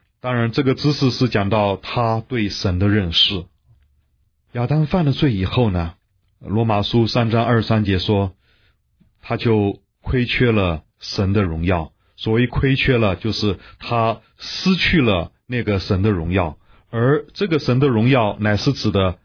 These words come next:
神道德的形象。他好像一件衣服，原来是穿在亚当的身上，使他反射神的荣美。当亚当一犯了罪以后呢，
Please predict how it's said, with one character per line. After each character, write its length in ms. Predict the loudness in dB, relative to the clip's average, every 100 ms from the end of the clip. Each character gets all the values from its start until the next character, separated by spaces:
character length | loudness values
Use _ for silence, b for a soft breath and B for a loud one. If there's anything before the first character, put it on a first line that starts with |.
| -6
神 560 | 0 2 2 2 0 _ _ -8
道 260 | -4 -4
德 180 | -2 0
的 280 | 2 0 0
形 320 | 0 2 0
象。 260 | 0 -2 -4 _ _ _ -16
他 240 | -6 -4
好 200 | 0 -2
像 180 | 0 0
一 120 | 0
件 240 | 2 0 0
衣 180 | 2 2
服， 320 | 0 -10 -10 _ b b -6
原 200 | -2 0
来 200 | 2 0
是 160 | -2
穿 260 | 0 0 2
在 220 | 2 0
亚 260 | 2 0 0
当 220 | 0 0
的 100 | 2
身 300 | 2 2 0
上， 300 | 0 -4 -8 _ _ _ _
使 240 | -4 -2 0
他 240 | 0 0
反 400 | 0 -2 0 2
射 300 | 2 2 2
神 260 | 0 0 2
的 100 | 2
荣 200 | 2 2
美。 260 | 2 -2 -10 _ _ _
当 180 | -6 -2
亚 180 | 0 2
当 200 | 0 2
一 120 | 0
犯 240 | 0 0 2
了 80 |
罪 240 | 2 2 2
以 100 | 0
后 220 | 0 0
呢， 220 | 2 0